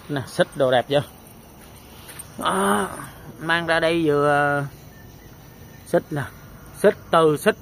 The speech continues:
tới bánh phôn, bánh đồ là còn đẹp hết ha. Tới, ờ, bánh sau, bánh đồ là đẹp hết. Mâm quay toa đồ nguyên zin hết nha.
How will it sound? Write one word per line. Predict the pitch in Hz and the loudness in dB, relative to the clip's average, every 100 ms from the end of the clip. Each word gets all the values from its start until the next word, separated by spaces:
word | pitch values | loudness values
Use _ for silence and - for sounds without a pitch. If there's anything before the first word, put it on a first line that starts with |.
| - - | -6 2
tới | 196 208 | 4 4
bánh | 208 185 | 2 2
phôn, | 175 175 175 | 2 2 0
bánh | 180 | 0
đồ | 147 | 2
là | 139 | 0
còn | 127 135 131 | 0 -2 0
đẹp | 127 147 | -2 2
hết | 220 - | 0 2
ha. | 160 151 - - - - - - - - - - | 0 0 -4 -20 -20 -20 -20 -20 -20 -20 -20 -4
Tới, | 151 185 | 0 2
ờ, | 185 185 180 | 4 4 4
bánh | 170 185 | 2 0
sau, | - 170 165 160 | 0 2 2 2
bánh | 175 | 2
đồ | 151 135 | 4 4
là | 135 | 4
đẹp | 127 131 | 2 2
hết. | 151 202 - - - - | 0 -4 -4 -16 -18 -8
Mâm | 151 156 156 | 0 0 2
quay | 156 | 0
toa | 151 151 151 151 | 4 4 4 2
đồ | 135 | 0
nguyên | 127 147 147 | -4 -4 -2
zin | 151 151 | -4 -4
hết | 160 | -8
nha. | 156 | -10